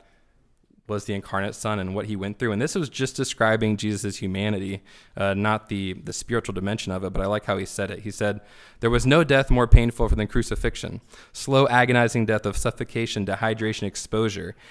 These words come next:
and you're dealing with the agony of knowing that all that pain's coming. And you're mocked, spit on, and beaten. And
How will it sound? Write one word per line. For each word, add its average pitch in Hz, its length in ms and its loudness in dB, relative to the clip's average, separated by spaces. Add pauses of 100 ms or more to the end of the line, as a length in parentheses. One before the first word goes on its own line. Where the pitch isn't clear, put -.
(220)
and 135 460 0 (320)
you're 131 100 0
dealing 135 380 0
with 131 140 -6
the 135 120 -4
agony 120 540 -2
of 113 120 -6
knowing 120 380 0
that 110 140 -4
all 110 180 2
that 107 240 -2
pain's 107 320 -8
coming. 98 400 -10 (920)
And 131 540 4 (220)
you're 131 160 6
mocked, 131 340 6
spit - 320 4
on, 127 160 6
and 107 160 0
beaten. 95 400 -8 (500)
And 147 560 4